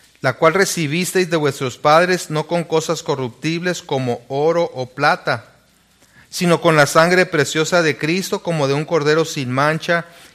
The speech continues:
y sin contaminación." Dios pagó el precio de nuestra redención al enviar a su único hijo a morir en nuestro lugar. El único justo,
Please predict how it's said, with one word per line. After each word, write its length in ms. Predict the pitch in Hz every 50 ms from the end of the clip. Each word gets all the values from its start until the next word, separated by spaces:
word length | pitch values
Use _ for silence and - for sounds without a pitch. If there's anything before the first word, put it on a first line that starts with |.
| _ -
y 160 | 151 135 123
sin 400 | - - - 156 156 151 156 151
contaminación." 1000 | 151 151 147 139 135 135 131 131 131 123 123 117 113 - - 127 135 131 127 117 - - _ _ _ _ _ _ _ _ _ _ _ _ _ _ _ _ _ _ _ _ _ _ _ _
Dios 440 | 131 127 110 123 170 202 214 - -
pagó 520 | - 214 208 185 175 170 175 175 170 165
el 100 | 160 147
precio 420 | 151 - 151 156 156 151 - 160 147
de 100 | 143 131
nuestra 380 | 127 127 131 - - 127 120
redención 800 | 120 117 113 117 110 107 - - 139 143 160 170 190 196 175 160 - _ _ _ _ _ _ _ _ _ _ _ _ _ -
al 160 | 139 135 139
enviar 340 | 135 139 127 139 151 165 175
a 80 | 175
su 320 | 170 - - 160 139 135 - -
único 500 | 147 175 214 240 247 240 - - 202 185
hijo 240 | 180 175 - - 151
a 20 |
morir 360 | 139 131 127 131 139 151 156
en 100 | 156 151
nuestro 320 | 143 131 - - 139 123 117
lugar. 480 | 110 107 107 104 101 98 98 - - _ _ _ _ _ _ _ _ _ _ _ _ _ _ _ _ _ _ _ _ _ _ _ _ _ _ _ _ _ _ _ _ _ _ -
El 140 | 135 135
único 380 | 147 180 202 220 220 - 180 147
justo, 640 | - - 151 165 180 175 - - - 202 202 196 _